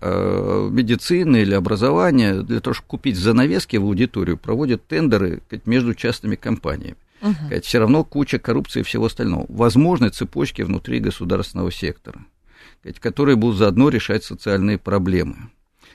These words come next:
Speaker 1: которые будут размещать современные производства там, где нужно. И ещё один очень важный компонент. Для того, чтобы регионы жили лучше, те, где бедность,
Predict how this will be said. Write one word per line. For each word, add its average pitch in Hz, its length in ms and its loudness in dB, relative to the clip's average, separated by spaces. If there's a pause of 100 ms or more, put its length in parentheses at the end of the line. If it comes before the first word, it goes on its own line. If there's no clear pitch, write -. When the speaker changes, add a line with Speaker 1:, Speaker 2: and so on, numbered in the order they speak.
Speaker 1:
которые 113 340 2
будут 117 300 2
размещать 117 760 2 (100)
современные 110 680 2
производства 107 580 -4
там, 101 240 -2
где 101 140 -2
нужно. - 380 -4 (360)
И 131 100 0
ещё 143 380 6
один 123 220 6
очень 127 260 2
важный 104 340 2
компонент. 95 540 -4
Для 98 140 -4
того, 135 160 -2
чтобы 113 260 -2
регионы 110 400 0
жили 101 240 0
лучше, 131 400 -2
те, - 240 -10
где 101 140 -6
бедность, 90 640 -4